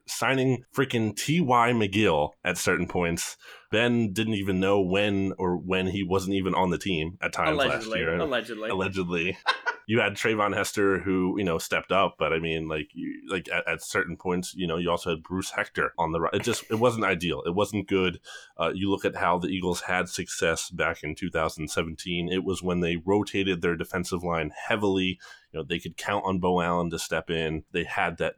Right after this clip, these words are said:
Speaker 1: depth there. They had Timmy Jernigan. And I just, I, I wanna get that spot fixed. I feel like, you know, that's ha-, what this Eagles team believes in. They believe in investing through the trenches, building through the trenches.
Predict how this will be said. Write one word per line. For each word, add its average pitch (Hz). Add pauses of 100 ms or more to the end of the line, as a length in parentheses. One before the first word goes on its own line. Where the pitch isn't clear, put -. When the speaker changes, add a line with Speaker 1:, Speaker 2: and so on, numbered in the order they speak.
Speaker 1:
depth 85
there. 82
They 78
had 76
Timmy 85
Jernigan. 85 (100)
And 90
I 92
just, - (280)
I, 95 (100)
I 95
wanna 104
get 110
that 92
spot -
fixed. -
I 80
feel 95
like, 87
you 87
know, 82
that's 92
ha-, 98
what 101
this 95
Eagles 92
team 90
believes 87
in. 87
They 82
believe 87
in 92
investing 90 (220)
through 120
the 117
trenches, 95 (180)
building 104
through 95
the 90
trenches. 82